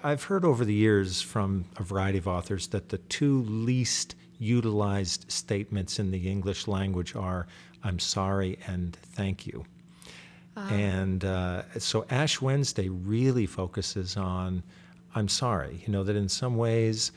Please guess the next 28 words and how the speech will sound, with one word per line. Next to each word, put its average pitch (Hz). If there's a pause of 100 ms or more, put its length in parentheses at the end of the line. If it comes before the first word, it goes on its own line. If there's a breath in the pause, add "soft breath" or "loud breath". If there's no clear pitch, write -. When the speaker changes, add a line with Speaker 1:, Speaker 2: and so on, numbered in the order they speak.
(360 loud breath)
Speaker 1:
I 104
have 101
either 107
used 110
the 117
powers 113
at -
my 110
disposal 104
on 104
occasion 101
to 92
harm 95
or - (100)
hurt 117
someone, 113
or 131 (500 loud breath)
I've 113
not 139
used 101 (100)
my 98
powers -
in 117
a 107
way 98
that 90
I 92
could 87